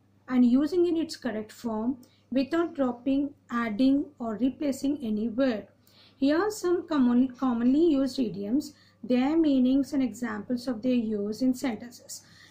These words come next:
Let us know the first idiom, stumbling block. The meaning is an obstacle.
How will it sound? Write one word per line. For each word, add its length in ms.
Let 180
us 160
know 160
the 80
first 460
idiom, 420
stumbling 800
block. 540
The 120
meaning 440
is 320
an 240
obstacle. 1000